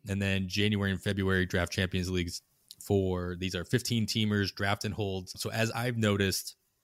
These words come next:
the, you know, prospects and, and people that aren't, quote, "You're not sure about playing time," usually drop compared to a fab league. I talked about that a couple of weeks ago. Like Jeremy Pena's A D P in O Cs is much higher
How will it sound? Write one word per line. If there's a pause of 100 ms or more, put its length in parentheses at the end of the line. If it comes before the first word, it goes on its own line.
(580)
the,
you
know,
prospects
and,
and
people
that
aren't,
quote,
"You're
not
sure
about
playing
time,"
usually
drop (100)
compared
to
a
fab
league. (120)
I
talked
about
that
a
couple
of
weeks
ago.
Like
Jeremy
Pena's
A
D
P (400)
in
O
Cs
is
much
higher